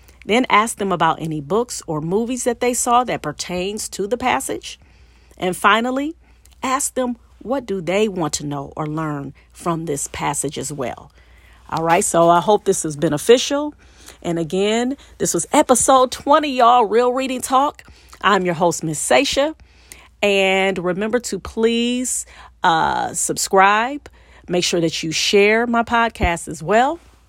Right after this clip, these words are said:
And make sure that you are doing your due diligence, y'all. We gotta be on point. And y'all know I'm talking to my black folks, all right, to my family, to my peeps <laughs> when it comes to this reading. Making sure that you read.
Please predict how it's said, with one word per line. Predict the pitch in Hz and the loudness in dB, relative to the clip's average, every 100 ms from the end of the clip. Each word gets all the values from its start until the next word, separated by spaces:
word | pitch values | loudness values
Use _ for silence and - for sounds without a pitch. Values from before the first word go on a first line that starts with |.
| _ _ - - - - _ | _ _ -20 -20 -20 -20 _
And | 202 208 208 202 202 196 | 0 2 4 4 2 0
make | 185 233 240 | -2 -2 -2
sure | - 233 214 | 0 2 4
that | 185 175 - | 2 -2 -6
you | 247 214 | -2 -2
are | |
doing | 175 156 151 | 0 -2 -2
your | 139 196 247 | 2 4 4
due | 190 | 2
diligence, | 156 147 135 - 123 151 | 0 -2 -4 -8 -10 -10
y'all. | 127 - - _ - | -12 -18 -20 _ -10
We | 160 233 277 269 247 | -4 0 2 2 2
gotta | 185 151 | 0 -2
be | 151 151 | -4 -6
on | 160 131 | -8 -10
point. | - 202 117 | -6 -6 -6
And | 107 147 | -8 -4
y'all | 160 202 | -2 0
know | 185 | 2
I'm | 160 | 0
talking | 190 180 - 151 | -2 -6 -6 -8
to | - | -6
my | 160 151 147 135 - _ _ | -4 -4 -4 -6 -12 _ _
black | - 180 226 185 | -2 6 6 4
folks, | - 131 - - - - | -2 -4 -4 -8 -8 -8
all | 143 151 | -4 0
right, | 170 180 175 | 2 2 0
to | 156 | -8
my | 165 | -10
family, | - 262 262 202 156 | -2 2 4 2 0
to | 151 160 | -6 -8
my | 139 | -8
peeps | - 320 330 - - - - _ _ | 0 4 4 0 -4 -4 -8 _ _
<laughs> | _ | _
when | - 170 | -6 0
it | 254 202 | 2 2
comes | - 262 240 | 2 2 4
to | 196 | 2
this | 190 180 | -2 -2
reading. | 185 180 147 143 - _ | -2 -2 -4 -8 -16 _
Making | - 165 269 | -10 -6 -4
sure | 277 269 | -4 -2
that | 240 - | -4 -4
you | 254 | -8
read. | 233 247 254 226 147 120 | -8 -6 -4 -4 -6 -8